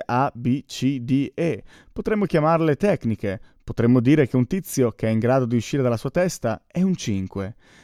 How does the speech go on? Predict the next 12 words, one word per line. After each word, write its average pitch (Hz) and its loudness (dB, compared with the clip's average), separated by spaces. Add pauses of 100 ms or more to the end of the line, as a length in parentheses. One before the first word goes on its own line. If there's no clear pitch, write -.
(120)
Possiamo 202 0
giostrare 151 2
queste 117 -6
cose 151 0
come 196 0
vogliamo. 156 0 (400)
Se - -2
notate, 117 2
la 101 -2
scala 117 0
del 120 2
tono 147 2